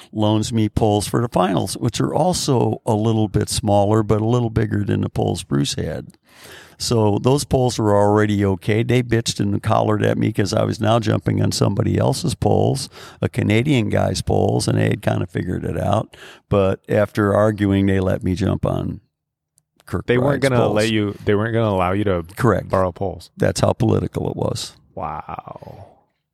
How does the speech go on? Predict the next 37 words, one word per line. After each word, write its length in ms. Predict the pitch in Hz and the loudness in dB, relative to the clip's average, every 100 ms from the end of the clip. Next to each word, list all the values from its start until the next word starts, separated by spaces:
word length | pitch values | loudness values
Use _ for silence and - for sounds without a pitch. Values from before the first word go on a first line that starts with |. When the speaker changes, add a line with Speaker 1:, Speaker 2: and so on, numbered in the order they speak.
| _ _ _ - | _ _ _ -6
Speaker 2:
That's 220 | 92 90 | -4 -4
crazy. 500 | - 90 87 85 80 - | -8 -14 -12 -12 -14 -14
Speaker 1:
So 260 | - 110 107 | -4 0 2
in 60 | |
the 100 | 117 | 2
Olympic 400 | 120 139 - - | 2 2 0 2
Games, 480 | 175 190 165 185 165 | 2 4 2 0 0
I 120 | 113 | 0
take 280 | 113 120 117 | 0 -2 -2
my 140 | 113 107 | -2 -2
first 340 | 123 139 - | -2 -2 0
jump, 300 | 113 117 147 _ - | 0 0 -2 _ -4
uh, 240 | 110 110 | 0 0
in 200 | 113 104 | 0 -2
warm-ups 500 | 104 101 110 139 - | 0 0 0 -2 -4
from 220 | - 101 95 | -4 -2 0
ten 460 | 143 160 135 147 - - - _ | 2 2 0 -4 -10 -20 -20 _
and 240 | - 117 107 | 0 0 4
blow 220 | 110 104 | 4 4
right 240 | 98 95 | 4 2
through 180 | - 95 | 0 -2
the 60 | 90 | 0
pole. 340 | 95 98 147 | 2 2 0
It's 100 | 147 | -6
the 80 | 101 | -2
biggest 340 | 101 95 - | -2 -2 -2
pole 240 | - 98 95 | 0 2 2
I 80 | 95 | 0
got. 400 | 92 107 202 98 | 2 0 0 0
Nobody 380 | 101 101 101 | 0 2 2
else 220 | 101 113 - | 2 0 -2
is 120 | 113 | -2
gonna 200 | 113 98 | 0 0
loan 260 | 95 92 | 0 0
me 120 | 92 92 | 0 -2
a 80 | |
pole 420 | 90 95 101 127 | 0 0 2 0